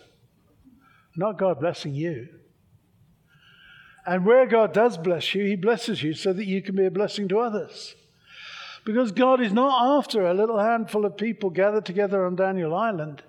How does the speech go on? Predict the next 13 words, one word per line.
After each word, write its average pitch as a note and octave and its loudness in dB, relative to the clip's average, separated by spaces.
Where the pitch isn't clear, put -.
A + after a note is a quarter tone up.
God B3 4
is G#3 0
after A3 0
taking A3+ 0
that A3 2
little G#3 0
handful F#3+ -2
of E3 -4
people F#3+ -4
gathered F3+ 0
on F3+ -2
Daniel F3 -2
Island E3+ -4